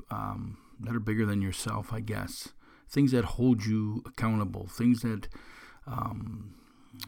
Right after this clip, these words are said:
I don't know, missions that you need to accomplish even when these bad and these worst times and these tragic times happen to you.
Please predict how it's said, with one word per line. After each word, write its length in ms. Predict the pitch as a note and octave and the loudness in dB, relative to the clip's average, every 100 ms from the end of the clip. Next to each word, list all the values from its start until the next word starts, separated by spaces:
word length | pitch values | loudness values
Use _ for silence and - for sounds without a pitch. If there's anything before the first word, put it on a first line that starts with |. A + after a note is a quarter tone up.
| - | -6
I 100 | A#2 | 0
don't 100 | B2+ | 0
know, 140 | G2+ A2+ | 0 2
missions 600 | A2 C#3 - G#2+ G2+ - | 6 8 6 2 -2 -2
that 220 | G#2+ - | -4 0
you 60 | |
need 300 | G#2+ A#2+ C3 | 4 6 6
to 120 | - A2 | 4 -2
accomplish 800 | - C3 A#2 A#2 G#2+ G2+ - - - | 0 0 0 0 -4 -6 -10 -12 -6
even 360 | D3 C3+ A#2 A2+ | 0 4 6 8
when 180 | B2+ | 8
these 240 | A2+ G#2 F#2+ | 6 2 -4
bad 360 | - G#2 G#2 | -6 -4 -2
and 120 | G2+ G2+ | 0 -2
these 160 | F#2+ | -2
worst 320 | G2 G#2+ - | -4 -4 -4
times 360 | - G2+ G2 F#2 | -4 -2 -2 -2
and 80 | G2 | -2
these 160 | G2 | -4
tragic 460 | - G#2 G2+ F#2+ F2+ | -4 -6 -6 -6 -6
times 320 | G2+ G2+ G2 | -4 -4 -4
happen 360 | - C3 A#2+ G2+ | -2 -2 -2 -6
to 120 | G2+ | -6
you. 160 | G2 | -8